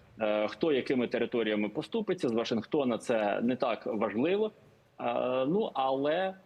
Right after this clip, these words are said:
е, ми впевнені в тому, що саме українська переговорна позиція, вона є надзвичайно сильна, інакше би, е,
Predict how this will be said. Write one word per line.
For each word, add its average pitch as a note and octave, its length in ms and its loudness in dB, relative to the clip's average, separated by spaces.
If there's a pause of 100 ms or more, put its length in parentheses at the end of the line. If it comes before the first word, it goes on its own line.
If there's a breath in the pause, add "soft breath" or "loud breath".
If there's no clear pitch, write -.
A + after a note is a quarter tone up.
е, B2+ 100 0
ми C3 280 2
впевнені G#2+ 520 0
в G2+ 60 -6
тому, F3+ 340 -2
що A#2+ 440 0 (140 loud breath)
саме B2 320 0
українська C3+ 880 0
переговорна G#2 760 0
позиція, D3+ 540 -2
вона A2 280 2
є G2+ 180 2
надзвичайно A2+ 920 0
сильна, C3 500 0 (400)
інакше B2 680 0
би, G#2+ 260 2
е, G#2+ 560 0